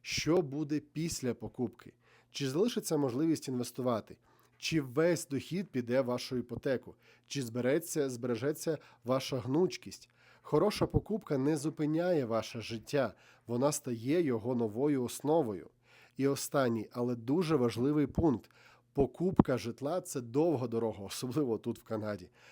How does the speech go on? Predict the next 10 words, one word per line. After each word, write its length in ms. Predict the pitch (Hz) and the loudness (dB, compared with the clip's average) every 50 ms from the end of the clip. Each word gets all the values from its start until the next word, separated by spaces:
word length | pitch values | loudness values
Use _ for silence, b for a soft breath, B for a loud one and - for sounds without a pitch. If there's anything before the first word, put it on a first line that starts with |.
| B B | B B
Ринок 360 | 123 147 202 214 185 - - | 2 2 4 4 2 0 0
може 260 | 156 170 170 139 147 | 0 0 0 0 -2
коливатися, 760 | 123 - 139 143 139 139 123 131 123 110 - 98 - - 110 | -4 0 0 2 2 4 4 4 2 2 0 -4 -12 -12 -14
ціни 280 | 101 - - 170 175 175 | -12 -8 -6 -4 -2 0
не 120 | 170 160 | 0 0
завжди 420 | 143 123 147 156 165 147 139 143 156 | 0 0 0 0 0 -2 -2 -2 -2
ростуть, 500 | 160 156 - - - 127 120 110 - b b b b b b b b b - | -2 -2 -6 -6 -6 -4 -4 -4 -4 b b b b b b b b b -6
витрати 480 | 123 131 - 131 139 160 160 175 170 | -6 -4 -2 0 0 0 0 0 -2
з'являються 640 | 143 123 131 131 120 120 123 131 147 147 - - 135 | -2 0 -2 -2 0 2 2 2 2 0 -2 -2 -4
несподівано. 760 | 127 127 120 - - 131 123 117 131 143 123 110 98 87 69 | -2 -2 -4 -4 -4 -6 -4 0 0 2 2 2 0 -2 -6